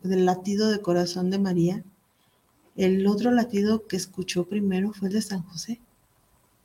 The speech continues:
Porque, pues, yo me lo imagino a San José también abrazando a ese bebé y teniéndolo siempre tan cerquita y, y cómo se sincronizaban sus corazones, cómo,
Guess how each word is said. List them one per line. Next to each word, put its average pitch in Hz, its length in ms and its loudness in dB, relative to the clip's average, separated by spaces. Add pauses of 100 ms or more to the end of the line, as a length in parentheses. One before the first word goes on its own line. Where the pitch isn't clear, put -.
(800)
Porque, 180 640 2 (1000)
pues, 190 120 2
yo 185 100 4
me 196 100 2
lo 233 80 6
imagino 208 480 4
a 226 60 4
San 208 220 0
José 190 360 0
también 202 880 4
abrazando 185 640 4
a 214 60 4
ese 208 200 2
bebé 190 460 4 (720)
y 196 80 0
teniéndolo 196 580 4
siempre 196 400 -2
tan 190 300 2
cerquita 180 760 -4 (760)
y, 180 720 2
y 165 120 -6
cómo 196 280 2
se 220 180 0
sincronizaban 180 1040 4
sus - 300 -4
corazones, 180 760 4
cómo, 202 680 2